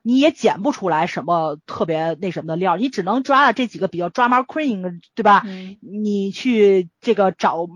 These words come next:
Speaker 1: 卖点什么，可是问题是你都剪成这样了，我觉得那，那几位姐姐的槽点也并不是很高，因为在我的印象中，那个谁，就是黄圣依可比这作多了，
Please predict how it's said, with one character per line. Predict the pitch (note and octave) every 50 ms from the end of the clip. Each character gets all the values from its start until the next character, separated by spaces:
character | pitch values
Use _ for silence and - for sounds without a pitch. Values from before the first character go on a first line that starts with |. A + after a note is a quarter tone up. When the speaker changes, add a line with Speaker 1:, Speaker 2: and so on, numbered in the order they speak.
| G3 - _
Speaker 1:
卖 | - A#3 A3+ A3
点 | F3 F3+ - -
什 | D#3 F3 D#3+
么， | D#3+
可 | E3 - G#3+
是 | - - E4
问 | - D#4+
题 | C#4 C#4+
是 | D4 - D4
你 | A#3+ F#3
都 | E3+ C#4 D#4
剪 | - - - E3+
成 | D#3+ F#3 A#3+ B3+
这 | - - G4 D#4 F#3
样 | F3 F#3 F3 E3+ D3+ C#3
了， | D3+ - - _ _ _ -
我 | F#3
觉 | F3 A3 A#3
得 | C4 D4
那， | B3+
那 | A#3 A#3 C#4+ C4
几 | - - E3
位 | G#3 A#3+
姐 | - - - -
姐 | E3+ F#3
的 | G#3 A3 G#3+ F#3+ F3+
槽 | - - - G3+ A3+
点 | A3+ A3+ A3+
也 | G3+ F3
并 | - - D4+
不 | - E3+
是 | D#3 C#3
很 | - C#3+
高， | B2+ - C3+ C3+ - - _ _ _ _ _
因 | - E4 D#4+
为 | F4
在 | E4 F4 E4
我 | C4 F3 G#2+ A#2
的 | G3 B3
印 | C4 C4 G#3+
象 | G3 G3 F3 F3
中， | E3 F3+ F3 F3+ F#3 _ _ _ _ _ _ _ _ _
那 | - - G3
个 | F3+ - E3 D#3+ D#3+ D#3+
谁， | D#3+ - - - D3+ D#3+
就 | F3 G3
是 | F3+ D#3
黄 | - - - - F3 A3
圣 | A#3+ C#4 B3+ B3+
依 | C#4+
可 | - - D#4
比 | - F#3+
这 | - - A3+ G3+
作 | - C#4 C#4 C#4
多 | - C#4+ C#4+ D4 C#4+
了， | A#3 C#3+ -